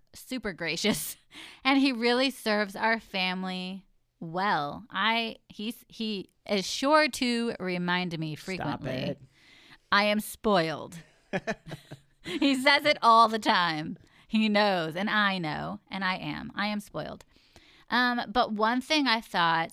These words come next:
Speaker 1: and this is kind of a more serious thing, um, one thing I thought about, and especially in light of the conversation that we had recently, and, and we've had a few discussions here recently, um, one way you can serve me better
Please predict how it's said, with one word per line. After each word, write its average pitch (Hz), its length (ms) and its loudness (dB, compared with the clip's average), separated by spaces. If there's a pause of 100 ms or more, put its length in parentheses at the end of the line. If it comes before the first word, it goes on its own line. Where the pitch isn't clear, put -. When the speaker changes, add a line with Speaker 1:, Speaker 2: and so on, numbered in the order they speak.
Speaker 1:
and 214 180 -2
this 277 160 0
is - 80 -14
kind 453 180 -2
of 440 220 -2
a 466 80 -6
more 440 80 -2
serious 392 480 -6
thing, 156 360 -6 (560)
um, 190 500 -4 (720)
one 214 240 -2
thing 233 160 -2
I 214 140 2
thought 196 260 2
about, 170 500 0
and 233 200 -2
especially 269 420 0
in 208 100 -2
light 185 220 2
of 170 100 -6
the 175 80 -6
conversation 165 800 -8
that 170 160 -4
we 170 120 -8
had 165 220 -6
recently, 165 680 -8
and, 151 120 -10
and 208 100 -8
we've 208 100 -6
had 190 160 -2
a - 20 -6
few 165 400 -10 (260)
discussions 175 600 -6
here 156 140 -10
recently, 156 540 -12 (800)
um, 220 480 -2 (500)
one 202 240 -4
way 240 120 -2
you 247 180 -6
can 220 180 -8
serve 160 340 -8
me 196 140 -6
better 151 460 -8